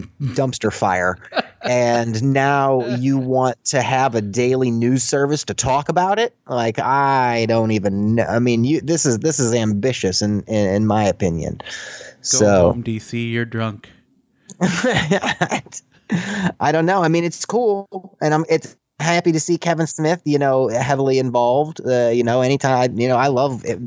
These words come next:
Speaker 1: I'll watch anything that he hosts almost. So, uh, you know, it'll be entertaining, I'm sure.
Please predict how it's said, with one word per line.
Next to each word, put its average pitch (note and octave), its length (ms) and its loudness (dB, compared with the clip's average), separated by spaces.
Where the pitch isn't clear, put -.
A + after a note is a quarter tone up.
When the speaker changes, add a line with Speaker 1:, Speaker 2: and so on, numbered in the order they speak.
Speaker 1:
I'll A2 160 0
watch B2+ 340 0
anything C3 380 0
that G#2+ 100 -4
he A#2+ 120 -2
hosts B2 520 0
almost. A2+ 600 0
So, A#2 400 0
uh, F#2 640 0
you A2+ 160 0
know, A2 300 0
it'll B2+ 160 0
be C3 200 0
entertaining, C3 600 0
I'm G#2+ 80 2
sure. C3+ 500 -2